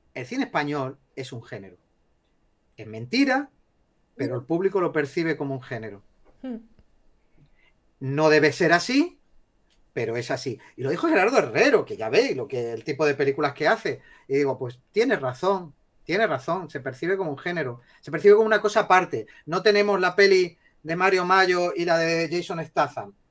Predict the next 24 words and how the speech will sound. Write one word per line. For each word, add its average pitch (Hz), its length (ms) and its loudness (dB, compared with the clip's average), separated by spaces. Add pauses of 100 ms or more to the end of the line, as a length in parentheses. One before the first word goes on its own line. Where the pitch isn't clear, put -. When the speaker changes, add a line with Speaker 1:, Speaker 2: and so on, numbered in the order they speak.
(280)
Speaker 1:
Tenemos 165 400 0 (460)
pelis 311 320 4
americanas 196 720 2
de 185 100 -2
varios 196 320 2
tipos 226 320 -8
y 147 60 -8
luego 156 180 -4
las 156 140 -2
españolas, 110 500 -14 (840)
que 143 80 -8
se 147 180 -8
meten 147 300 -6
en 127 100 -8
esto. 117 300 -16 (240)
Y 147 100 -8
tú 156 140 -6
dices, 135 400 -8 (240)
"¿Pero 139 180 -4
qué 277 140 -6
tendrá 175 440 4
que 160 140 -2
ver 202 400 2 (240)
Errementari, 151 1000 0